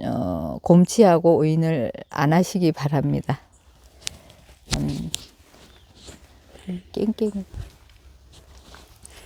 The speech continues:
예, 깽깽이라는 꽃이에요. 네, 얘는 이제 개미들이 이 씨앗을 굉장히 좋아한다고 하네요.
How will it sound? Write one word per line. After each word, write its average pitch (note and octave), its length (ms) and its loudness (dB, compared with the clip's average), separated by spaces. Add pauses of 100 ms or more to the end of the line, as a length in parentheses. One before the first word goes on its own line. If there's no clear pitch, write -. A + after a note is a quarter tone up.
(1500)
예, D3+ 200 -2 (100)
깽깽이라는 A3+ 1000 2 (360)
꽃이에요. E3 720 -2 (240)
네, D3+ 400 -6
얘는 G3+ 540 4
이제 F3 200 0 (640)
개미들이 G#3 1000 6
이 F#3+ 180 -4
씨앗을 B3 560 4
굉장히 G3+ 840 2
좋아한다고 F#3 1160 2
하네요. E3 600 2